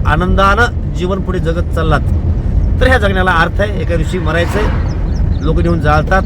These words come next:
महिन्याभराच्या नंतर तुमची कोणी आठवणसुद्धा काढत नाही. एक रिवाज आहे म्हणून कोणतं वर्षाला ते वर्ष श्राद्ध वगैरे करतं, फोटोला हार वगैरे घातला जातो. आपल्या महागारी कोण काय करते त्याला काय मतलब आहे? जिवंतपणे आपण सर्वांनी एकमेकांसोबत प्रेमानं वागू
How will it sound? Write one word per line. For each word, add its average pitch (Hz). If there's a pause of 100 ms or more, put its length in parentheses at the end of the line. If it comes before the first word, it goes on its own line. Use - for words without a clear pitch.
(760)
महिन्याभराच्या 156
नंतर 151
तुमची 151
कोणी 165
आठवणसुद्धा 160
काढत 151
नाही. 151 (400)
एक 147
रिवाज 170
आहे 165
म्हणून 156
कोणतं 165
वर्षाला 156
ते 160
वर्ष 156
श्राद्ध 156
वगैरे 160
करतं, 156 (420)
फोटोला 156
हार 160
वगैरे 156
घातला 143
जातो. 147 (360)
आपल्या 226
महागारी 220
कोण 175
काय 190
करते 185
त्याला -
काय 139
मतलब -
आहे? - (840)
जिवंतपणे 165
आपण 151
सर्वांनी 147
एकमेकांसोबत 143
प्रेमानं 151
वागू 185